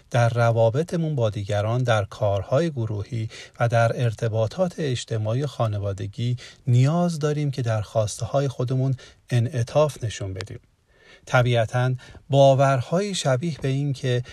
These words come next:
من باید از حق ویژه‌ای قائل باشم یا این که برعکس، این که من نمیتونم از عهده خودم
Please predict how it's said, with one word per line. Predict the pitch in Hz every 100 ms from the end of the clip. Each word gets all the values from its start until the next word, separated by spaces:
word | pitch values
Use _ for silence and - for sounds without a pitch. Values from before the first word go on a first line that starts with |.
| -
من | 139 160
باید | 143 131 135
از | 135 123
حق | - 139 135
ویژه‌ای | 139 127 110 104 143 151
قائل | 110 101 95
باشم | 95 92 107 95 95 - - - -
یا | 131 131 202
این | 226 214 208
که | - 175
برعکس، | 131 123 151 156 135 98 - - - - - -
این | - 180 202
که | 190
من | 185 180 185
نمیتونم | 190 226 214 131 - 120 107
از | 107 101
عهده | 113 107 - 175
خودم | 160 - 113 98 101